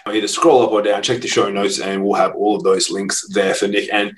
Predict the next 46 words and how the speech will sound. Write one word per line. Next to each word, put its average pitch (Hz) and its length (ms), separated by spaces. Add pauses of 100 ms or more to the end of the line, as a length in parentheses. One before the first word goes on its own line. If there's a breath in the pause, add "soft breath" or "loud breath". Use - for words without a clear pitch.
(260 loud breath)
if 147 180
you 156 120
know 214 240
someone 143 440
who's 117 340
going 127 320
through 123 200
scale 107 440
up 101 180
at 123 140
the 110 80
moment, 110 340
or 101 60
maybe 117 280
you've 107 180
been 107 120
hearing 135 360
them 110 240 (260 loud breath)
talk 240 220
about 120 180
a 107 80
few 110 140
of 98 60
the 95 80
things 110 260
that 110 80
we've 104 220
talked - 240
about 95 240
today 101 300
and 98 80
they 95 100
don't 107 200
know 104 80
how 98 120
to 98 80
get 98 180
past - 260
that, 90 200
please 113 280
do 110 160
share 104 320
this 98 220
episode 101 360
with 95 160
them 90 240